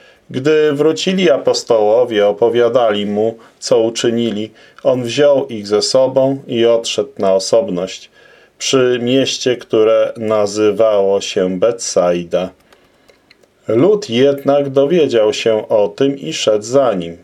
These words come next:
Przyjął ich, mówił im o Królestwie Bożym i leczył tych, którzy potrzebowali uzdrowienia.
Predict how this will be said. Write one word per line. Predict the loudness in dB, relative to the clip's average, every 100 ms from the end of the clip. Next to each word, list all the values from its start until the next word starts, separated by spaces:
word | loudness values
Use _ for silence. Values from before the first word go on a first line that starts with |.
| _
Przyjął | -4 0 2 2 2 0
ich, | 0 0 -4 -16 -20 _ _ _ _ _ _ 0
mówił | 0 2 0 0
im | 0 0 0 -4 -2
o | -2 -2
Królestwie | -4 0 2 2 0 -4 -4 0
Bożym | 2 2 2 -2 -4 -10 _ _ _ _ _ _
i | 0 2 2
leczył | 2 2 0 -4
tych, | -2 -2 -2 -4 -18 _ _ _ _
którzy | -4 0 2 0 2
potrzebowali | 0 0 0 2 2 2 2 0
uzdrowienia. | -2 -2 0 0 2 0 -2